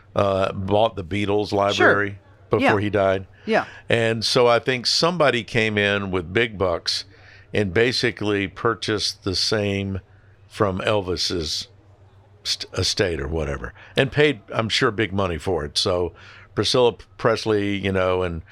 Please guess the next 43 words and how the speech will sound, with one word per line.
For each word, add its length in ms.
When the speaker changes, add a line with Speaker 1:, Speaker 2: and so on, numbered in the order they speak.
Speaker 1:
and 240
the, 240
the 140
daughter, 640
Speaker 2:
I 80
don't 100
Speaker 1:
you 60
Speaker 2:
think 100
Speaker 1:
know. 60
Speaker 2:
they 100
have 160
anything 340
to 60
do 120
with 140
it 140
anymore. 340
Speaker 1:
No, 200
they 140
don't, 320
but 100
they 80
Speaker 2:
No. 40
Speaker 1:
got 180
paid 280
for 220
it 40
is 80
what 120
I'm 120
saying. 340
Speaker 2:
Sure. 360
Speaker 1:
So 180
this 240
new 200
company 460
now 340
can 360
kinda 380
do 520
whatever 280
they 100
want, 500